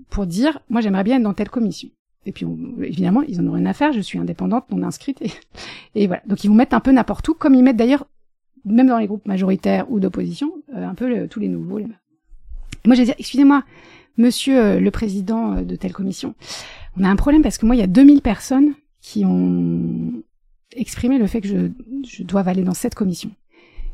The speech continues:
Donc, il y a deux options. Soit il me dit oui, et j-, je vais retourner vers les citoyens en disant, « Bah voilà, vous avez formulé un vœu », c'est un vote à jugement majoritaire d'ailleurs, euh, «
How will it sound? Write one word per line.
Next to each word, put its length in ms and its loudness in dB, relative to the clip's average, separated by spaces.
Donc, 180 -4
il 40 -2
y 20 -4
a 60 -4
deux 240 2
options. 280 0
Soit 180 0
il 60 8
me 60 8
dit 140 2
oui, 240 0
et 140 0
j-, 260 -4
je 80 -4
vais 60 0
retourner 300 0
vers 80 0
les 40 -2
citoyens 280 -6
en 40 -2
disant, « 240 -4
Bah 80 -6
voilà, 320 -8
vous 160 -2
avez 260 0
formulé 640 0
un 120 4
vœu », 200 0
c'est 220 -6
un 120 -2
vote 280 -2
à 40 -4
jugement 260 -6
majoritaire 500 -6
d'ailleurs, 320 -6
euh, « 540 -4